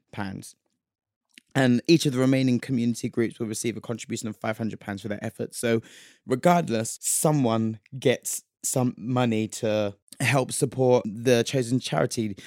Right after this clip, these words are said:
Uh, and the Spread the Joy with Tolly Boy campaign will be highlighting the causes of various charities, such as elderly care, promoting well-being, education, and uplifting the underprivileged. And those are all things which Get the Belt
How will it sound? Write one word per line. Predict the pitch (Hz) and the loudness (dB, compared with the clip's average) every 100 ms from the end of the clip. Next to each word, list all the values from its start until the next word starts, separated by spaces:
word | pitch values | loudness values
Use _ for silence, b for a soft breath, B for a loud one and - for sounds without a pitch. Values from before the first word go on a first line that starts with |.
| B - | B 4
Uh, | 143 143 | 6 6
and | 143 143 | 4 6
the | |
Spread | 151 - 190 | 4 4 4
the | 170 | 4
Joy | 151 185 147 123 | 4 6 8 6
with | 123 131 - | 6 4 4
Tolly | - 147 135 | 2 2 4
Boy | 123 120 | 4 2
campaign | - 123 117 123 113 104 - | 2 -6 -2 0 0 -2 -6
will | 127 127 | 0 2
be | 123 | 2
highlighting | 117 123 120 110 117 | 0 0 0 -2 -2
the | 113 | -4
causes | - 120 107 104 | 0 0 0 -4
of | 107 | -2
various | 107 107 107 104 | 0 2 0 -2
charities, | - 107 104 - 104 B B | -2 -2 -2 -4 -6 B B
such | - 131 | -4 -2
as | 127 - | -2 2
elderly | 156 170 151 131 | 6 6 6 0
care, | - 123 147 190 b _ | 2 -2 -2 -4 b _
promoting | - 139 131 135 127 | -2 0 0 0 2
well-being, | 143 165 170 135 123 120 147 b b | 4 4 2 2 2 0 -6 b b
education, | 135 135 127 135 131 123 - | 0 0 -2 -2 0 -2 -2
and | 127 127 - | 0 0 -2
uplifting | 131 131 131 123 - 113 | -2 0 0 -2 -2 0
the | 113 - | -2 -2
underprivileged. | 117 110 - 107 101 104 | -2 -2 -4 -4 -4 -4
And | 107 | 0
those | 127 135 | 2 4
are | |
all | 139 147 | 4 2
things | 139 147 120 113 104 | 2 2 2 0 0
which | 113 - - B - | -2 -2 -10 B -10
Get | 127 147 | 2 2
the | 117 | 2
Belt | 110 123 113 | 2 2 2